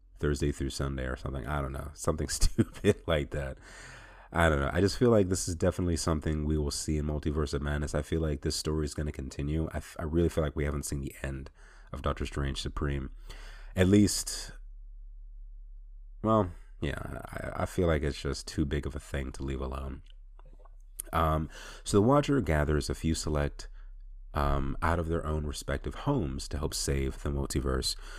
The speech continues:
So we see, uh, Carter around the Winter Soldier time, uh, which makes me think the reveal at the end with Steve being alive inside the, uh, Hydra Stomper armor might mean he was maybe used as such a,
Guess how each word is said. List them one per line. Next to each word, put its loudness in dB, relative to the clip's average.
So 2
we 6
see, 4
uh, 0
Carter 2
around 2
the 0
Winter 0
Soldier 0
time, -2
uh, 0
which -2
makes 0
me 2
think -2
the 0
reveal 4
at -4
the -6
end 2
with 2
Steve 4
being 4
alive 2
inside 0
the, -2
uh, -4
Hydra 0
Stomper -2
armor -2
might 2
mean 2
he 2
was 2
maybe 2
used -2
as -2
such -2
a, -2